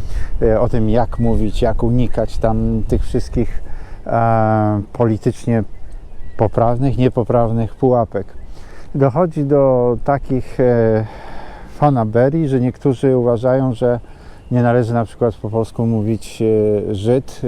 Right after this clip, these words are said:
Gazeta, e, Wyborcza tam wskazuje, że pewien pan, e, tam w Izraelu widział,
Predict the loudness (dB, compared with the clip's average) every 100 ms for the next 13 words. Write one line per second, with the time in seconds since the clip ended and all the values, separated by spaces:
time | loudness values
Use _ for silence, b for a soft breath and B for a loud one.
0 | -2 0 0 0 0 -2 B B B -4
1 | 0 2 2 2 0 0 -2 -2 -4 -2
2 | 0 2 2 2 2 0 0 2 0 2
3 | 2 4 2 2 2 2 2 2 2 2
4 | 4 4 4 4 2 2 4 4 4